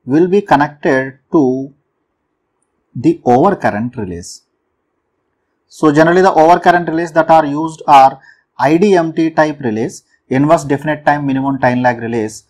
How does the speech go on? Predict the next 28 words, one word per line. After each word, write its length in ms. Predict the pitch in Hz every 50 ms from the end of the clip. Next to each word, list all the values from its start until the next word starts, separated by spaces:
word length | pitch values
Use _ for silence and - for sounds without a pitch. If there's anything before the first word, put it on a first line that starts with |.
| _ _ _ _
So 280 | - - 147 143 143
how 260 | 135 135 147 160 190
they 140 | 185 180 185
are 180 | 185 185 185 - -
employed 420 | 156 156 160 170 170 165 - -
for 120 | - 175
different 380 | 160 143 139 139 - 170 165 160
type 200 | 156 151 147 151
of 100 | 151 147
schemes, 460 | - - - 175 139 127 135 135 - _ _ _ _ _
so 180 | - - 160 156
those 320 | 123 117 135 156 190 190
things 240 | - 185 180 170 -
we 100 | 165 156
are 120 | 147 143
going 240 | 139 143 143 139 139
to 100 | 147 147
discuss 340 | 135 131 - - 143 143 -
in 260 | 147 123 120 123 127 - - _ _ _ _
time 320 | - 135 135 147 202 208 180
graded 340 | 156 151 151 147 147 151 147
system 400 | - 147 139 - - 143 139 139
of 100 | 135 -
protection 640 | 139 123 - 131 123 - - 160 135 117 113 - -
in 160 | - 117 117
the 280 | 117 160 233 311 320 - _ _ _ _ -
next 380 | - 120 120 127 131 - - -
lecture. 340 | 95 85 - _ - 98